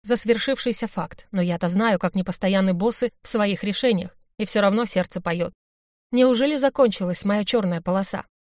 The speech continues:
Я провожаю японцев в номер. Им нужно обсудить мои предложения по рекламе. На совещании они выслушают противоположную сторону и примут решение. Надеюсь, в мою пользу. Пусть это будет последний укол в гордыню Марка. А даже если Танака сейчас передумает, что ж,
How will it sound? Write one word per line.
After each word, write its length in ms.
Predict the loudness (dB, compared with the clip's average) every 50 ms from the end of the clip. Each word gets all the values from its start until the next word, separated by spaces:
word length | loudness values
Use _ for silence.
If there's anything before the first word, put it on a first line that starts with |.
| _ _ _ -4
Я 180 | -2 0 0
провожаю 540 | 2 2 2 4 2 4 4 4 4 6 4
японцев 520 | 2 2 2 0 0 0 0 -2 -4 -4 -6 -4
в 100 | -2 0
номер. 360 | 0 2 0 0 -2 -4 -6
Им 200 | -2 2 2 4
нужно 220 | 4 4 2 0 0
обсудить 380 | 0 -2 -2 -2 -2 -2 0
мои 200 | 0 0 0 0
предложения 580 | 0 -2 -2 -2 0 0 0 0 0 0 0 0
по 100 | 0 -2
рекламе. 500 | -2 -2 -2 -2 -4 -4 -4 -6 -12 -14 _ _ _ _ _ -4
На 80 | -2 0
совещании 500 | 0 2 2 2 2 2 2 2 2 2
они 160 | 2 2 2
выслушают 480 | 0 -2 -2 -2 -4 -4 -4 -4 -4
противоположную 800 | -6 -8 -6 -4 -4 -4 -2 0 0 0 0 0 0 0 0 0
сторону 380 | 0 -2 -2 0 0 2 2 0
и 60 | 0
примут 340 | 0 -2 -2 -2 -2 -2 -2
решение. 500 | -2 -2 -2 0 -2 -2 -2 -4 -12 -16 _ _ _ _ _
Надеюсь, 420 | 2 2 4 4 2 0 -2 -4 -4
в 100 | -2 2
мою 300 | 2 2 2 2 0 0
пользу. 360 | 0 -2 -2 -2 -4 -10 -12 _ _ _ _ _ _ _ _ _ _ -8
Пусть 180 | -6 -4 -2
это 160 | 0 2 2
будет 260 | 2 2 2 0 0 -2
последний 460 | -4 -4 -2 0 0 2 2 2 0
укол 300 | 0 0 2 2 2 2
в 100 | 2 -2
гордыню 460 | -2 -2 -2 -2 -2 0 0 0 0
Марка. 400 | -2 -2 -4 -8 -10 -12 -14 -14 _ _
А 120 | -4 -2 0
даже 200 | 2 2 2 2
если 200 | 0 0 -2 0
Танака 400 | 2 2 2 2 2 0 0 -2
сейчас 340 | -2 -2 -2 -2 -4 -4 0
передумает, 640 | 0 2 2 2 2 0 0 0 0 0 -2 -4 -6
что 260 | -8 -4 -2 -2 -2
ж, 140 | -2 -6